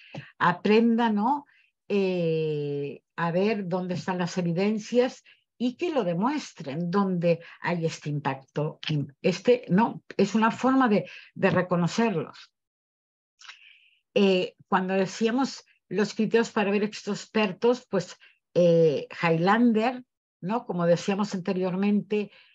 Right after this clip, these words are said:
eh, tiene ejemplos con Rosa Parks, con Martin Luther King, con Pablo Freire, ejemplos de, este, de esta transformación.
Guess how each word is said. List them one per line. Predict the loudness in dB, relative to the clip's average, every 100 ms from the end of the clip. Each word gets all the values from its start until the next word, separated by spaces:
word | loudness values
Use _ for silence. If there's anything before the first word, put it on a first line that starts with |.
| _ _
eh, | 2 4 2 -2 -6 -2
tiene | 0 0 -2 -6
ejemplos | -10 -4 -2 -2 -2 -6 -4
con | -6 -4
Rosa | -4 -2 -2 -2
Parks, | 0 0 -2 -6 -6
con | -2 0
Martin | 0 0 -2
Luther | 0 -2 -2 -4 -4
King, | 0 2 2 0 -6 -18 -20 _ _
con | 2 4 4 2 -2 -4 -8 -12 -20 -20 _ _
Pablo | 0 2 2 0
Freire, | 0 0 2 0 -2
ejemplos | -4 0 0 0 -4 -4 -2
de, | -4 -4
este, | -6 -8 -6 -2 0 -2 -4 -18 _
de | -4 -4
esta | -2 -6
transformación. | -2 -4 -4 -4 -2 -2 -4 -2 -2 -2